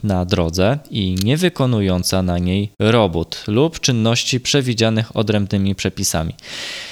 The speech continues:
Za pieszego uważa się również osobę prowadzącą, ciągnącą lub pchającą rower, motorower, motocykl, hulajnogę elektryczną, urządzenie transportu osobistego, urządzenie wspomagające ruch,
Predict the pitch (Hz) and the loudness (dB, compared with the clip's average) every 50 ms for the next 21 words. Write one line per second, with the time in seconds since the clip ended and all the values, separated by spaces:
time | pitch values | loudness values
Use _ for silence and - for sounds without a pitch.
0 | - - - - - - - 107 131 127 - 143 127 - 175 170 156 170 165 - | -16 -18 -20 -18 -10 -2 2 2 2 2 2 2 2 4 2 2 2 2 2 2
1 | - 135 123 139 143 127 131 131 - - 127 123 123 127 120 120 120 117 - - | 2 2 2 4 2 2 2 2 2 2 2 2 2 2 2 2 2 0 0 2
2 | - 120 - - 135 117 104 110 98 92 - - 139 147 196 196 160 123 110 98 | 0 0 2 2 2 2 2 2 2 2 2 2 2 4 4 2 4 4 4 2
3 | 95 - - 113 113 135 151 151 - - - - 135 139 135 120 123 127 117 110 | 2 2 2 2 2 2 0 -2 -6 -2 0 2 2 2 2 2 2 2 2 2
4 | 107 - - 101 95 92 90 95 95 - - - - - - - 143 147 143 131 | 0 0 0 0 0 2 2 0 0 -2 -4 -12 -10 -6 -2 2 2 4 4 2
5 | 123 - - 98 90 82 82 - 101 101 104 110 117 143 160 185 175 - - - | 2 2 2 0 0 0 0 2 2 4 4 4 4 4 2 2 0 -4 -8 -8
6 | - 107 95 107 110 - - 113 110 113 113 107 120 131 139 147 147 - - _ | -2 2 2 2 4 4 4 4 4 4 4 4 4 2 2 2 -2 -6 -12 _
7 | - - 104 117 127 - 117 110 - - - 139 139 - 170 160 - - - _ | -2 0 2 2 2 2 2 0 2 2 0 0 0 0 -2 -4 -4 -8 -18 _
8 | - - - 120 117 117 120 123 127 123 107 117 107 - 101 95 92 90 - - | -4 0 2 4 4 4 4 4 2 4 4 2 2 2 2 2 2 0 0 0
9 | 139 151 151 - - 139 131 127 120 123 - - - - - - 135 127 139 135 | 0 2 2 2 2 2 2 0 0 -2 -6 -20 -20 -8 0 0 2 4 4 2
10 | 131 131 151 151 143 135 123 - 120 110 110 - - 107 107 - - 101 95 95 | 4 4 2 4 2 2 2 2 0 0 0 0 0 0 0 0 0 2 2 2
11 | 95 - - 90 - 101 - - - 135 127 123 123 120 120 - - - - - | 0 0 -2 -2 -2 -2 -2 0 0 0 2 2 2 2 0 -4 -12 -18 -18 -14
12 | - - - 170 165 175 170 160 165 160 156 151 143 - - - 135 135 135 131 | -6 0 2 2 4 4 2 4 2 2 2 2 2 0 0 0 0 2 2 2
13 | 123 127 123 120 117 117 110 - 104 95 95 98 113 120 127 127 - - - | 2 2 2 2 2 2 0 2 2 2 2 4 4 2 2 0 -4 -12 -18